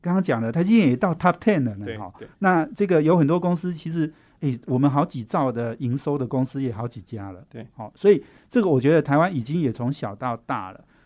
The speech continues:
Speaker 1: 那可是过去我们好像一向对I P，大家的观念其实是比较淡薄的，大家就是拼命做产品赚钱，哈，但是很少从I P，哈，去想要去赚钱，或者是去做保护有，但是真的去拿去做收益的很少。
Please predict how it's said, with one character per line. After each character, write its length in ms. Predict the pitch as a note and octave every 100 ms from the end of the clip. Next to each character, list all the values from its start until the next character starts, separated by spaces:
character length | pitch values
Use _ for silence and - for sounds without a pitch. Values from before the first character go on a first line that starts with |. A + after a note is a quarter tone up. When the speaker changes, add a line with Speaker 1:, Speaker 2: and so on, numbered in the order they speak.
| _
Speaker 1:
那 160 | F#3+ F3
可 160 | -
是 120 | C#3 F#3+
过 200 | G#3+ E3
去 160 | F#3+
我 140 | D#3+ B2
们 180 | A#2+
好 140 | A2+ A#2
像 180 | F#3+ F3+
一 80 |
向 220 | C3 D#3 D3
对 160 | D#3+
I 220 | C#3+ C3+ C3+
P， 340 | - A#2+ B2 _
大 140 | - D3
家 100 | C#3+
的 80 | A#2
观 240 | C#3 C3+
念 140 | C#3
其 120 | A2+ A2+
实 120 | A2
是 120 | A#2
比 120 | A2+
较 120 | A2 G#2+
淡 280 | A#2+ G#2+
薄 260 | A2 A#2 -
的， 80 | - _
大 120 | - E3
家 100 | E3
就 140 | E3
是 160 | D#3+ C#3
拼 200 | - D#3
命 140 | D3+
做 160 | D#3 C#3
产 240 | C3 A#2
品 240 | B2+ G#2+ -
赚 240 | D#3 A#2+
钱， 240 | - - -
哈， 140 | A#2+ - -
但 120 | F#3+
是 80 | G3+
很 180 | D3+ E3+
少 240 | C#3+ G#2+
从 200 | A2 B2
I 200 | C#3+ C#3
P， 240 | C3 C3
哈， 200 | B2 A2 A2
去 260 | - C#3 - _ _
想 200 | - B2+
要 120 | C#3+
去 120 | D3+
赚 300 | C3+ F3+ C#3
钱， 180 | A#2 A2+
或 160 | A2+ D#3
者 120 | A#2+
是 180 | A2+ C3
去 340 | - C#3 G#2+ _ _
做 140 | - B3
保 200 | - G#2+
护 240 | C#3+ F#3 A#2
有， 180 | G#2+
但 140 | A#2+ E3
是 100 | E3
真 240 | - G3
的 100 | F#3+
去 180 | C#3 D#3+
拿 180 | C3+ B2+
去 160 | D3+
做 240 | B2+ D#3 C#3+
收 320 | - C3+ C3
益 200 | D3 A2+
的 120 | G#2
很 180 | G#2 G#2+
少。 240 | - B2